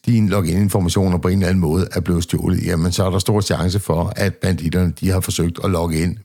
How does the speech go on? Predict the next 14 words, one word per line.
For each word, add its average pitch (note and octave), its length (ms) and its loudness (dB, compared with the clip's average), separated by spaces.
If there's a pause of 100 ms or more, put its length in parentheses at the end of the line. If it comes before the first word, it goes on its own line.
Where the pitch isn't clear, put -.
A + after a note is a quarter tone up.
på, F#2 280 0 (300)
eller E2+ 280 -2
fra - 280 -4
andre D#2+ 260 -2
enheder E2+ 500 0 (160)
på F2+ 340 0
nogle E2+ 300 0
af E2+ 120 -2
dine E2+ 300 0
tjenester, F#2 400 -4
for F2+ 140 -2
eksempel F2 420 -2
sociale F2 460 -2
medier. D2 380 -4